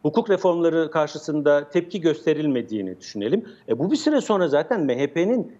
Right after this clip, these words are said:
ittifak içerisinde anlamsızlaşmasını beraberinde getirecek. Ve bir süre sonra anlamsız, kendi kitlesini kaybetmiş bir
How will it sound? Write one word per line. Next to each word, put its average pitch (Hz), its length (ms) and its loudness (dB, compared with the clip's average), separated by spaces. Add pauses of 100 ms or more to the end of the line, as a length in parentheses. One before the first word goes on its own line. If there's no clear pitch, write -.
(120)
ittifak - 440 -2
içerisinde 160 500 2
anlamsızlaşmasını 123 1160 -2
beraberinde 107 540 -2
getirecek. - 500 -20 (380)
Ve 156 120 4
bir 262 40 -2
süre 247 260 0
sonra 135 340 -4
anlamsız, 143 580 -2
kendi 131 280 -4
kitlesini 202 520 -2
kaybetmiş 180 580 -2
bir 147 180 0